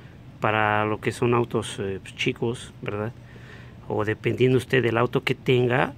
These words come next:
¿verdad? Con el filtro nuevo, este, compara la medida que usted necesita para su carro. Esto es para simplificar la fuerza que usted aplica para aflojar un filtro que luego están muy pegados,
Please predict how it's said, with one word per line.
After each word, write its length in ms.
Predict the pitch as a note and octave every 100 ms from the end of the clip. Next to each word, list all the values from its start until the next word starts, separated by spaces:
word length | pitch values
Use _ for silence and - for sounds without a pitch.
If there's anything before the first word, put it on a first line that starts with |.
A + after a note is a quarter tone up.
| -
¿verdad? 460 | A2 G#2+ A#2 B2 A#2+
Con 200 | A2 G2
el 200 | G2 F#2+
filtro 640 | - C#3+ B2+ B2+ A#2+ G#2+ - - - - - - -
nuevo, 540 | C#3+ D3+ D3 B2 D3+ - - - - - - -
este, 800 | A2+ G2+ - - G#2+ G#2 G2+ G2+ - - -
compara 760 | - A#2 A2+ C3+ B2 A2 G2+ -
la 120 | B2+
medida 240 | B2+ C3 C3
que 40 |
usted 180 | - C#3
necesita 440 | C3 A2 A2 A#2 B2+
para 180 | A2
su 120 | A2 -
carro. 200 | F#3+ - -
Esto 240 | F#3 -
es 100 | G3
para 220 | - B2+ A#2
simplificar 720 | C3 B2 F3+ D3+ - C3 C3 - - - - - - -
la 140 | - A#2
fuerza 420 | D#3 F3+ G#3 D3
que 60 | -
usted 220 | - D3+
aplica 320 | C3+ D3+ -
para 140 | B2 A#2
aflojar 240 | A2+ C#3+
un 80 | C3+
filtro 340 | C#3+ C#3 C#3
que 100 | B2
luego 140 | A#2+ B2+
están 260 | - A2+
muy 260 | A#2 D#3+ A#3
pegados, 680 | - A#2 G#2 G2 B2+ -